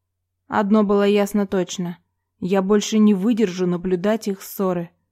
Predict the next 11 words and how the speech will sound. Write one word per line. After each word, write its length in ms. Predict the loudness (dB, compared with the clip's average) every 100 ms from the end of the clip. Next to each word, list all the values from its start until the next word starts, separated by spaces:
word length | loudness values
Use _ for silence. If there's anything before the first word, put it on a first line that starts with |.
| _ _ _ _ _
Поэтому 500 | -2 0 2 2 0
пока 400 | 0 -4 0 2
останусь 420 | 2 -2 -2 -2 -4
здесь, 460 | -6 -8 -8 -16 _ _ _ _ _ _ -8
в 160 | -2
доме, 320 | 2 4 4
где 240 | 2 0 0
еще 240 | 0 -4
существует 760 | -8 -6 -6 -6 -4 -2 -4 -6
семейный 560 | -4 0 2 2 2
очаг 480 | -2 -6 -10 -10 -18